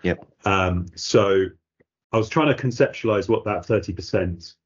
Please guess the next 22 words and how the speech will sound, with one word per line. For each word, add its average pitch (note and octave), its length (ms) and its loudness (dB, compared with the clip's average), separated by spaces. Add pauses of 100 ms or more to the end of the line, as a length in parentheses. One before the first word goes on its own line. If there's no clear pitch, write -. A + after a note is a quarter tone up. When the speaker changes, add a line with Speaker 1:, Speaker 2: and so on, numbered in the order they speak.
(140)
Speaker 2:
meant. F#2 520 -6 (600)
Um, G2+ 400 -2 (200)
I C3+ 200 4
think A2 540 0 (100)
it A2+ 160 0
would G#2+ 160 2
be G#2+ 140 2
something A2+ 560 -2
like F#2 440 0
if A2 260 0
you A#2 140 4
had A2 320 0 (120)
ten, B2+ 640 2 (440)
uh, G2+ 280 2 (100)
people G#2 420 2
who G2 140 0
put G2+ 260 -2
in, F#2+ 220 2 (220)
uh, F#2 220 2
ten G#2 300 -2
thousand F#2+ 400 0
pounds, F2+ 680 -2